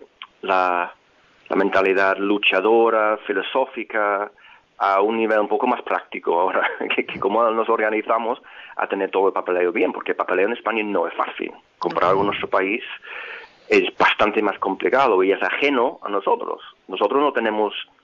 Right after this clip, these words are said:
tarjetas de ident-, identificación. Esperamos que la gente, la gente aquí en España, los funcionarios, la gente de autoridad,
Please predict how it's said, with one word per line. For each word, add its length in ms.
tarjetas 380
de 160
ident-, 280
identificación. 1200
Esperamos 520
que 340
la 100
gente, 520
la 80
gente 200
aquí 120
en 80
España, 480
los 140
funcionarios, 680
la 120
gente 160
de 60
autoridad, 480